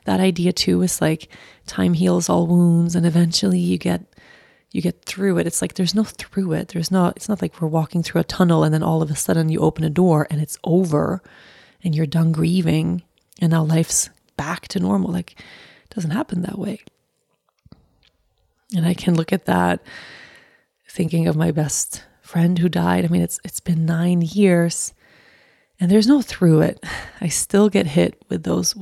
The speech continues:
huge waves at times where I feel completely overwhelmed by that loss and where I miss her so much I can't breathe. And when everything feels just so, so heavy and so hard.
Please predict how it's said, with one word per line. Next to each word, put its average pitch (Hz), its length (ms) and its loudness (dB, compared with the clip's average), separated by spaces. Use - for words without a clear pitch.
huge 269 480 2
waves 156 560 0
at 175 160 -2
times 170 640 -2
where 170 760 0
I 180 100 -2
feel 180 220 -2
completely - 880 -4
overwhelmed 175 920 -2
by 175 160 -4
that - 200 -8
loss - 480 -6
and 170 140 2
where 165 140 2
I 165 80 0
miss 160 240 0
her 190 120 0
so 180 180 -4
much 180 260 -4
I 160 40 -6
can't 180 280 -4
breathe. 170 460 -6
And 175 160 -2
when 160 80 0
everything 165 400 -2
feels 170 400 -2
just 170 280 -2
so, 185 600 2
so - 640 0
heavy 185 560 -4
and 175 160 -4
so 214 320 -2
hard. 185 400 -4